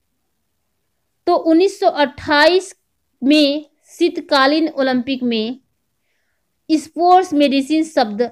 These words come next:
आया। नेक्स्ट है दोस्तों, एफ़आईएमएस, यानी कि एफ़आईएमएस का फुल फॉर्म क्या है? तो फेडरेशन इंटरनेशनल डी मेडिको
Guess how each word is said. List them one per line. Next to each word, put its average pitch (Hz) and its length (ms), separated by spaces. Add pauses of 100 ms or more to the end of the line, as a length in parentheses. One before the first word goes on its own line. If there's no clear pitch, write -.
(140)
आया। 208 340 (2000)
नेक्स्ट 381 300
है 403 120
दोस्तों, 349 500
एफ़आईएमएस, 269 1800 (1120)
यानी 330 220
कि 330 340
एफ़आईएमएस 302 1400
का 311 140
फुल 320 320
फॉर्म 302 360
क्या 294 200
है? 330 420 (320)
तो 330 120
फेडरेशन 349 720 (100)
इंटरनेशनल 320 840
डी 277 280
मेडिको 311 540